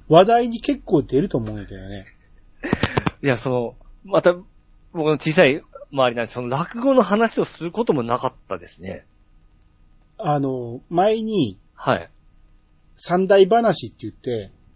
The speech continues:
Speaker 2: ええ。
Speaker 1: あの、三つお題を出して、
Speaker 2: ええ。
Speaker 1: 僕ら小説作ったことあったじゃない？
Speaker 2: ありましたね、はい。
Speaker 1: あれはこの真似です。
Speaker 2: <laughs> はいはい。あ、
Speaker 1: お客さん、
Speaker 2: その時言いましたっけ？
Speaker 1: お客さんから三つお題もらうんです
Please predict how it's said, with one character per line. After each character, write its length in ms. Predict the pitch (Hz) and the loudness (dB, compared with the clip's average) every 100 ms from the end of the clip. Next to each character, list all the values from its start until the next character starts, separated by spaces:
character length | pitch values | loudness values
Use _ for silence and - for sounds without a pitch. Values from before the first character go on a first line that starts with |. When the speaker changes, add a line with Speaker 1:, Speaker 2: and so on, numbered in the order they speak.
| _ | _
Speaker 2:
え 80 | 147 | -4
え。 200 | 92 - _ _ _ _ _ _ _ _ _ | -4 -8 _ _ _ _ _ _ _ _ _
Speaker 1:
あ 220 | 156 135 127 | -6 -4 -4
の、 420 | 123 123 120 120 | -6 -8 -10 -4
三 180 | 151 208 | -2 -2
つ 160 | - | 4
お 180 | 202 190 | 6 6
題 260 | 185 180 185 | 6 4 4
を 100 | 175 | 2
出 160 | 147 | 0
し 140 | 139 - | -2 -2
て、 320 | 202 175 123 | 2 2 6
Speaker 2:
え 460 | 240 214 185 160 139 | 6 8 8 6 6
え。 0 | |
Speaker 1:
僕 80 | 127 | 6
ら 80 | - | 6
小 240 | 208 214 | 6 4
説 320 | 202 185 196 | 2 -2 -4
作 240 | - - 170 | -4 -6 -4
っ 20 | |
た 140 | 123 | -2
こ 80 | 104 | -4
と 100 | 104 | -10
あ 40 | |
っ 40 | 98 | -10
た 40 | |
じ 60 | 120 | -10
ゃ 20 | |
な 60 | 101 | -4
い？ 40 | 185 | 2
Speaker 2:
あ 40 | 170 | 4
り 60 | |
ま 100 | 147 | 2
し 60 | 113 | -2
た 100 | 123 | -6
ね、 60 | 120 | -2
は 180 | 135 | -2
い。 140 | 95 - - | -2 -6 2
Speaker 1:
あ 120 | 202 | 4
れ 80 | 233 | 6
は 140 | 233 | 4
こ 160 | 214 208 | 2 2
の 240 | 208 196 233 _ - _ _ _ _ - _ _ | 0 -2 -6 _ -20 _ _ _ _ -20 _ _
真 220 | 165 180 | 4 4
似 40 | 135 | 2
で 80 | 101 | -6
す。 180 | - _ _ _ _ | -18 _ _ _ _
Speaker 2:
<laughs> 380 | _ _ _ _ | _ _ _ _
は 580 | - - 127 160 - - 127 113 | -20 -12 2 4 2 -2 0 0
い 40 | |
は 100 | 101 | -4
い。 140 | 87 - | -8 -2
あ、 80 | |
Speaker 1:
お 40 | 175 | 0
客 280 | 220 262 180 | 2 2 2
さ 140 | 247 | 0
ん、 0 | |
Speaker 2:
そ 0 | |
の 0 | |
時 0 | |
言 40 | |
い 40 | 240 | 0
ま 80 | 208 | -2
し 20 | |
た 60 | 180 | 0
っ 20 | |
け？ 100 | 233 | 0
Speaker 1:
お 20 | |
客 100 | 151 | 0
さ 160 | - 233 | 0 0
ん 80 | 226 | 2
か 140 | 277 | 2
ら 180 | 233 151 | 6 6
三 180 | 135 196 | 4 -4
つ 160 | - 208 | 2 2
お 140 | 160 | 4
題 180 | 160 160 | 2 0
も 140 | 151 | -2
ら 80 | 139 | -2
う 60 | 113 | -4
ん 20 | |
で 20 | |
す 140 | - | -12